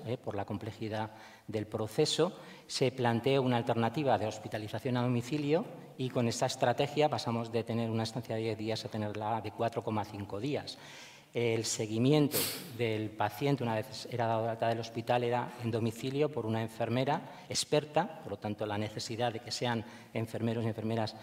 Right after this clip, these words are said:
que tengan una competencia, un conocimiento avanzado en este ámbito, sin duda,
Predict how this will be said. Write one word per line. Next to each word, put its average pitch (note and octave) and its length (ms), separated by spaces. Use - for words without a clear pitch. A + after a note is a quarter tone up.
que - 80
tengan A#2 280
una B2 360
competencia, A#2 760
un G#2+ 120
conocimiento A#2 600
avanzado A2 480
en A2 60
este A2+ 260
ámbito, A#2 340
sin A#2 220
duda, D3 240